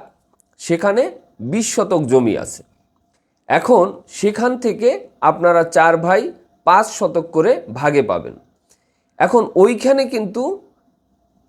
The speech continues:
কে কোন পজিশনে অর্থাৎ কে কোন পাশ দিয়ে নিবে সেটা কিন্তু বন্টন হয়নি। তার মানে ওই যে দাগ, সেই দাগটা কিন্তু প্রত্যেকের খতিয়ানেই কিন্তু অন্ত-, অন্তর্ভুক্ত আছে।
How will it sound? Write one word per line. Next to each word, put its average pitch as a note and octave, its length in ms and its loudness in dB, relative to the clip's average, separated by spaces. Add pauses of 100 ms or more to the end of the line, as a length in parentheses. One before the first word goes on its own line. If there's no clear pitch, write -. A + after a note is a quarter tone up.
(140)
কে A#3 260 4
কোন A3 520 4 (600)
পজিশনে F#3+ 560 2
অর্থাৎ - 520 0
কে G#3+ 180 2
কোন G3 320 0
পাশ G3+ 320 4
দিয়ে F3 200 0
নিবে D#3 320 2
সেটা F#3 300 -2
কিন্তু G#3+ 420 -6
বন্টন D#3 540 2
হয়নি। G2+ 400 -8 (320)
তার F3+ 160 4
মানে G3+ 380 2
ওই G3+ 220 2
যে G#3 180 2
দাগ, C#3 340 4 (120)
সেই F#3 220 -4
দাগটা D3+ 680 -2
কিন্তু A3 340 -6
প্রত্যেকের G3 960 0 (440)
খতিয়ানেই A3+ 560 2
কিন্তু G#3 300 -2
অন্ত-, E3 300 0
অন্তর্ভুক্ত D#3 600 -2
আছে। E2+ 300 -4